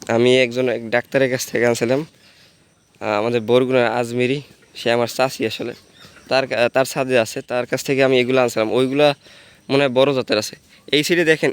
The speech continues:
একসাথে তিনটা, এই জায়গায় যখন তিনটে ফল হইবে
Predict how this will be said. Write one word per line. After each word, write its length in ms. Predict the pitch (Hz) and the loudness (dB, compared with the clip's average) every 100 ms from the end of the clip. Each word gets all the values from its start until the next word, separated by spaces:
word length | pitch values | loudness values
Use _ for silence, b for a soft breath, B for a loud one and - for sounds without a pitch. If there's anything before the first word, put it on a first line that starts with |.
| - | -2
একসাথে 540 | 139 143 - 170 151 156 - | -8 -6 -4 -4 0 -2 2
তিনটা, 380 | 156 139 107 - - _ - - _ B B B B - - - | 2 2 0 -4 -12 _ -20 -20 _ B B B B -20 -16 0
এই 160 | 156 | 4
জায়গায় 260 | 170 185 185 | 4 2 2
যখন 220 | 175 175 - | 0 -2 -2
তিনটে 320 | 196 214 196 | -2 0 2
ফল 260 | 185 156 131 | 2 2 2
হইবে 300 | 110 107 | 2 2